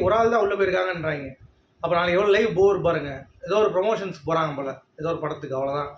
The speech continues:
வேற எதுவுமே இருக்காது Thursday. So, நாளைக்கு ஃபுல்லா ட்ரையா. அதுக்கடுத்து வந்து பாத்தீங்கன்னா வெள்ளிக்கிழமை வந்து ஒரு வெங்காயம் இருக்க போறது இல்ல. நமக்கு எப்படி இன்னைக்கு லைவ் பார்க்கும்போது இருந்துச்சு, லிட்டரலா நான் எப்படி ஃபீல் பண்ணேன் அப்படின்னா, இப்படிதான் இருந்தேன் நான். "டேய், ஏதாவது பண்ணுங்கடா." பார்த்துட்டே இருந்தேன்.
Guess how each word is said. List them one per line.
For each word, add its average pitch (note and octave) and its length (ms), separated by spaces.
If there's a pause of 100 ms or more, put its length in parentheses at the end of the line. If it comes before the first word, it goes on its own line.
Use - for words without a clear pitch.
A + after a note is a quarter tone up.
(400)
வேற C#3+ 140
எதுவுமே E3+ 220
இருக்காது D3+ 280 (300)
Thursday. D#3 400 (560)
So, - 40 (100)
நாளைக்கு F#3+ 260
ஃபுல்லா G3 240
ட்ரையா. F#3 320 (440)
அதுக்கடுத்து G3 460
வந்து F#3 160
பாத்தீங்கன்னா E3+ 320 (200)
வெள்ளிக்கிழமை F#3+ 520
வந்து F3 300
ஒரு D#3+ 120 (120)
வெங்காயம் F3+ 360
இருக்க E3+ 200
போறது C#3 260
இல்ல. C#3 120 (640)
நமக்கு F#3+ 240
எப்படி A#3+ 180
இன்னைக்கு A3 200
லைவ் A3 180
பார்க்கும்போது F#3+ 360
இருந்துச்சு, F3+ 300
லிட்டரலா G#3 340
நான் F#3 140
எப்படி E3 160
ஃபீல் F#3 200
பண்ணேன் E3+ 180
அப்படின்னா, D#3+ 300
இப்படிதான் E3 280
இருந்தேன் D3+ 220
நான். B2+ 120 (1300)
"டேய், E3 180
ஏதாவது F3+ 220
பண்ணுங்கடா." D#3 360 (920)
பார்த்துட்டே F3+ 400
இருந்தேன். E3 320